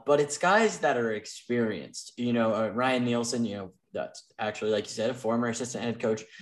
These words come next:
a defensive line coach, you know, it's a guy that I think could really impact, um, especially guys like Cam Jordan,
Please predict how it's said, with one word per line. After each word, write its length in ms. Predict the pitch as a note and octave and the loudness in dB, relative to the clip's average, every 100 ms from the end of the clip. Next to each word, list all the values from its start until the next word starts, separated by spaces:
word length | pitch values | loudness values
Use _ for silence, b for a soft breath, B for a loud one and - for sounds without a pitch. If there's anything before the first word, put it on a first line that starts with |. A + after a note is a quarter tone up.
| B - | B -8
a 100 | A2 | -4
defensive 460 | A2 - C3+ C3+ A#2 | -2 2 2 2 0
line 320 | A#2 A#2 A#2 | 2 2 2
coach, 380 | A#2+ A2 - - | 0 -2 -4 -6
you 140 | A2+ | -6
know, 100 | G#2+ | -6
it's 200 | - - | -8 -8
a 100 | B2 | -2
guy 260 | A#2 D3+ D#3 | 4 6 6
that 200 | C#3+ A#2+ | 4 2
I 100 | B2+ | -2
think 220 | D#3 D3 | -4 -2
could 120 | C#3 | -2
really 600 | A#2 A2+ C3 C#3 C3 A#2 | 0 0 4 4 2 -2
impact, 580 | B2 C3 C3 G2+ - - - | -4 0 0 0 -4 -16 -10
um, 320 | G#2+ G2 G2 A#2+ | -8 -8 -8 -8
especially 400 | B2 E3+ G3 F#3 | -2 0 2 4
guys 180 | D3 | 4
like 140 | A#2+ - | 2 -2
Cam 280 | C#3 C3 A#2+ | -4 -4 -2
Jordan, 300 | A#2 A2+ | 0 -2